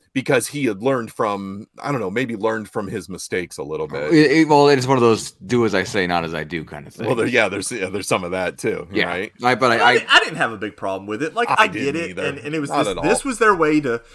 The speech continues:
Speaker 3: to, to make him go back to the
Speaker 2: Mm-hmm.
Speaker 3: Mando thing, and I, th-, I think there's gonna be some things that are gonna come back from, uh, when Luke, and I, I don't know what kind of force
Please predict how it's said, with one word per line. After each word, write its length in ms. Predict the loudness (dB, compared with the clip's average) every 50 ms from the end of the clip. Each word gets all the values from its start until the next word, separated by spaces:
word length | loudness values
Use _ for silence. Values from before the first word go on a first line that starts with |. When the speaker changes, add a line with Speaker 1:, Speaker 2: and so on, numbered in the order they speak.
| -20 -20 -20 _ -6
Speaker 3:
to, 280 | -2 0 0 0 -2 -4
to 320 | -4 -2 -2 -2 -2 -4 -6 -6
make 240 | -4 -4 -4 -4
him 220 | -6 -8 -10 -8 -6
go 140 | -6 -6 -6
back 500 | -4 -4 -2 0 0 -2 -4 -6 -10 _
to 560 | -12 -8 -6 -4 -2 -2 -2 -4 -6 -8 -10
the 140 | -10 -12 -8
Speaker 2:
Mm-hmm. 140 | -6 -4 -4
Speaker 3:
Mando 180 | -4 -4 -4 -6
thing, 320 | -8 -8 -8 -8 -8 -6 -4
and 80 | -2
I, 60 | -2
th-, 140 | -2 -2 -4 -4
I 100 | -4 -4
think 200 | -4 -6 -8 -6
there's 180 | -6 -6 -6 -6
gonna 140 | -8 -10
be 100 | -10 -10
some 160 | -10 -10 -14 -14
things 420 | -12 -10 -10 -8 -10 -12 -14 -10
that 160 | -8 -6 -4 -4
are 80 | -4
gonna 180 | -6 -8 -10 -10
come 240 | -10 -10 -10 -6 -4
back 280 | -2 -2 -2 -4 -8
from, 480 | -12 -10 -8 -6 -6 -6 -6 -8 -12 -18 _ _ -20 -20 -20 -20 -20 _ _ -6
uh, 480 | -2 -2 0 0 0 0 -2 -2 -4
when 420 | -6 -10 -12 -12 -12 -12 -10 -10 -8
Luke, 320 | -6 -6 -6 -6 -8 -10 -8
and 120 | -6 -6
I, 80 | -4 -2
I 80 | -2 -2
don't 180 | -2 -4 -4
know 120 | -4 -6 -6
what 80 | -6
kind 160 | -8 -8 -8
of 80 | -8 -10
force 640 | -12 -12 -8 -6 -4 -2 -2 -2 0 0 0 0